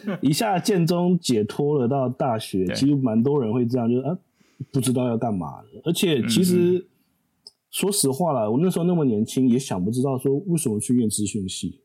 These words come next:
Speaker 1: 就是说电脑是干嘛的，<laughs> 你知道，就其实我们现在回头来看，九五年、九六年进大学念资讯，其实是一个非常神奇的时间，对，Windows
Speaker 2: 对。
Speaker 1: 九五，
Speaker 2: Windows
Speaker 1: 然后
Speaker 2: 九五开始嘛，对。
Speaker 1: <laughs> 对。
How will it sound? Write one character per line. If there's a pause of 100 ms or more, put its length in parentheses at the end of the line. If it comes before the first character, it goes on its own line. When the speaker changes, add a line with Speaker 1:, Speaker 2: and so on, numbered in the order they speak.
(180)
Speaker 1:
就
是
说 (300)
电
脑
是
干
嘛
的， (200)
<laughs>
你
知
道，
就 (420)
其
实
我
们
现
在
回
头
来
看，
九
五
年、
九
六
年
进
大
学
念
资
讯，
其
实
是
一
个 (300)
非
常
神
奇
的
时
间，
对， (140)
Windows
Speaker 2:
对。
Speaker 1:
九
五，
Speaker 2:
Windows
Speaker 1:
然 (100)
后
Speaker 2:
九 (100)
五
开
始
嘛，
对。
Speaker 1:
<laughs>
对。